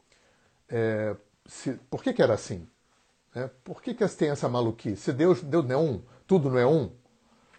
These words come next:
né? Deus não é absoluto, Brahma, Nirvana, né? Satori, essa coisa toda, se tudo é luz, tudo sempre foi, né? Por que que eu tô aqui transmigrando aqui, sofrendo e passando esse perrengue todo?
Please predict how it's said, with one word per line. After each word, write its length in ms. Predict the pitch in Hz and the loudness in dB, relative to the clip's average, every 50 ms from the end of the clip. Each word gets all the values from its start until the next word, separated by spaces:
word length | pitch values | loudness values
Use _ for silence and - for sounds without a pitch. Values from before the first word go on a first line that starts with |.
| _ _ _ | _ _ _
né? 280 | - 127 139 139 113 92 | -2 0 2 2 2 0
Deus 320 | 90 104 151 175 160 123 | 2 4 6 6 6 4
não 100 | 131 127 | 2 0
é 80 | 135 143 | 2 2
absoluto, 800 | 131 113 120 117 - 135 101 101 131 160 151 131 - - 120 | 2 0 -2 -2 -2 -2 0 2 4 4 4 4 2 0 -4
Brahma, 640 | 95 95 117 143 156 151 139 131 120 110 104 98 90 - _ _ _ _ _ _ | -2 2 2 4 4 4 2 0 -2 -2 -4 -6 -8 -12 _ _ _ _ _ _
Nirvana, 800 | - 123 107 - 110 131 156 165 156 147 131 120 117 107 95 90 - _ _ _ _ _ - | -4 -4 -4 0 2 4 6 6 6 4 4 2 0 -2 -4 -6 -10 _ _ _ _ _ -4
né? 180 | 113 135 147 143 | 0 0 0 0
Satori, 800 | 120 - - - - - - 151 170 170 156 147 135 117 113 107 | 0 -2 -4 -4 0 4 6 8 10 10 10 10 8 6 4 2
essa 200 | 107 - - 113 | 0 -2 -4 -2
coisa 280 | - 156 156 127 117 | 2 4 4 4 2
toda, 320 | 104 - 175 185 170 120 98 | 2 2 4 4 4 4 2
se 140 | - - 127 | -2 -6 -4
tudo 260 | 120 175 185 147 135 | -2 0 0 2 2
é 20 | |
luz, 360 | 107 113 156 180 160 123 - | 2 4 6 6 6 4 2
tudo 180 | - 196 190 147 | 0 -2 -2 -2
sempre 340 | 131 - 175 170 147 - 123 | 0 0 0 0 0 -2 -8
foi, 500 | - - 151 165 180 175 139 107 92 - - _ - - - _ _ | -4 0 2 4 4 4 2 0 -2 -6 -12 _ -20 -20 -20 _ _
né? 140 | - 143 165 | -2 -2 0
Por 200 | - - 160 - | 0 -2 -2 -2
que 100 | - 247 | 0 0
que 60 | 240 | 0
eu 40 | 226 | 0
tô 120 | 226 220 196 | 2 2 2
aqui 280 | 165 - - 196 202 | 2 2 0 -2 0
transmigrando 680 | 202 - 165 175 139 147 147 120 110 120 151 160 151 110 | 2 2 2 2 2 0 -2 -2 -2 -2 -2 -2 -2 -4
aqui, 220 | 98 - - 147 147 | -4 -4 -4 -4 -2
sofrendo 640 | 147 - 110 - - 131 123 151 165 135 104 98 - _ _ _ _ - | -2 -4 -6 -4 -4 -4 -4 -2 -4 -4 -6 -8 -10 _ _ _ _ -16
e 60 | - | -6
passando 380 | 117 - 131 117 - 165 143 143 | -2 -2 -2 0 0 0 0 0
esse 160 | 139 - - | -2 -4 -4
perrengue 400 | - - 139 110 123 131 120 107 | -4 -4 -4 -2 -4 -4 -4 -6
todo? 340 | 107 - 131 131 120 92 | -4 -2 -2 -2 -2 -4